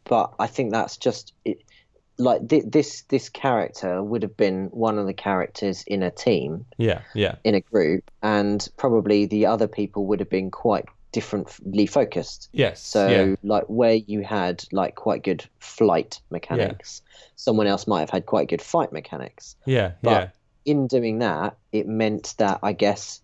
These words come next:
Speaker 1: if anything, I didn't change the character so much. I probably changed the, the threats that are in the adventure a bit more.
Speaker 2: Yeah, okay,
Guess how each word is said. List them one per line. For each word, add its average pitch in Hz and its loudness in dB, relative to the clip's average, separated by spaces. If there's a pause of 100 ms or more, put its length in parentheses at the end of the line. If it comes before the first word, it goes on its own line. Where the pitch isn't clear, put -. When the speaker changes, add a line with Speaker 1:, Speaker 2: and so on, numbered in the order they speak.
Speaker 1:
if - -2
anything, 117 0
I 92 0
didn't 113 0
change 95 -4
the 98 -4
character - -2
so 82 -6
much. - -10
I 92 -4
probably 104 0
changed 95 -4
the, 92 2 (1080)
the 101 2
threats - -2
that - 0
are 101 2
in 98 0
the 98 0
adventure 110 0 (160)
a - -12
bit 139 2
more. 123 4 (380)
Speaker 2:
Yeah, 165 0
okay, 107 -2